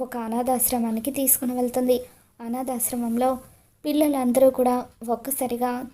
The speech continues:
చామ్ సైగ చేయడంతో పరిగెత్తుకుంటూ వచ్చి, "Many more happy returns of the day,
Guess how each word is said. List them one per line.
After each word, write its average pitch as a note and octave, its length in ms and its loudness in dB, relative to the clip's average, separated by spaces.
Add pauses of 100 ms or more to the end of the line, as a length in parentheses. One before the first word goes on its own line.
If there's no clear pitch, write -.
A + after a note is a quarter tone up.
చామ్ A#3+ 300 -4
సైగ A#3 320 -2
చేయడంతో A#3+ 680 2 (440)
పరిగెత్తుకుంటూ B3+ 720 -4
వచ్చి, A#3+ 500 -4 (960)
"Many A#3+ 300 -4
more C4 240 -2
happy A#3 380 0
returns B3+ 400 0
of A#3+ 120 -4
the A#3 180 -2
day, A#3+ 180 -2